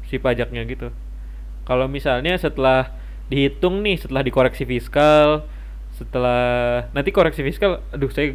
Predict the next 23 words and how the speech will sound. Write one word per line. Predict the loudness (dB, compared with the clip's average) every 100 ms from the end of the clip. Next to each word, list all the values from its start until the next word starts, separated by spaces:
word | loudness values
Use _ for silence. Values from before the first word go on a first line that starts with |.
| -4
agak | -4 -2
bingung | -2 -2
ya | -4
ngejelasinnya | -4 -6 -6 -6 -8
gimana, | -6 -6 -4
tapi | -2
koreksi | -2 -2 -4
fiskal | -4 -2 -2 -2
boleh | -2 -2
dicari | -2 -2 -2
tuh | -2
di | -4
internet, | -4 -6 -8 -10
itu | -6 -4
menarik | -2 -2 -2
tuh. | -4 -8 -10 -12 -12 -10 -4
Jadi | 0
nanti | 0 2
kan | 0 -2 -8 -12 -10 -4
ada | 0 2 2 0 -2 -4 -4
net | -4
income | 0 0 2
tuh | 0